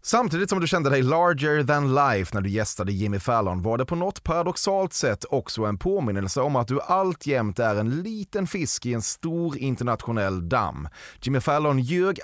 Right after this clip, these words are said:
alldeles uppenbart om att han sett serien och ägnade dig inte en sekunds off-cam-uppmärksamhet. Där prioriterade han de betydligt kändare gäster som bokats i samma program.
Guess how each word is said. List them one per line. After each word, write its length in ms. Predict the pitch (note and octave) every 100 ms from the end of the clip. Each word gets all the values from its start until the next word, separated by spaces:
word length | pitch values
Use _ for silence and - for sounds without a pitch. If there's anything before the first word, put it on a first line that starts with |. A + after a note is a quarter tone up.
| -
alldeles 340 | G#3+ E3 D3
uppenbart 400 | E3 A2+ A#2 C3+
om 80 | B2+
att 80 | A#2+
han 100 | B2
sett 300 | - A#2 -
serien 480 | - C#3+ C3 F#2 G2
och 120 | A#2+
ägnade 380 | D3 A2+ G2+ G#2
dig 220 | A2 G#2+
inte 320 | D3 C#3 A2
en 160 | C3+ D3
sekunds 720 | G3+ - C4 A#3 C#3 - -
off-cam-uppmärksamhet. 1800 | C3 A#2 - - C#3+ B2+ G2+ G2+ G2+ - F#2+ E2+ - E2+ A2 G#2 - - - -
Där 220 | B2 B2
prioriterade 600 | - A#2+ A2+ A2+ G2+ F#2
han 120 | G2
de 160 | G2+ G#2+
betydligt 520 | B2+ F3 F#3+ B2+ A2
kändare 440 | - C3+ G#2+ F#2+ A2
gäster 320 | B2 - E2+
som 140 | F2+
bokats 300 | G2 F2+ E2+
i 40 | E2+
samma 220 | F#2+ E2+
program. 360 | F#2 G2+ G#1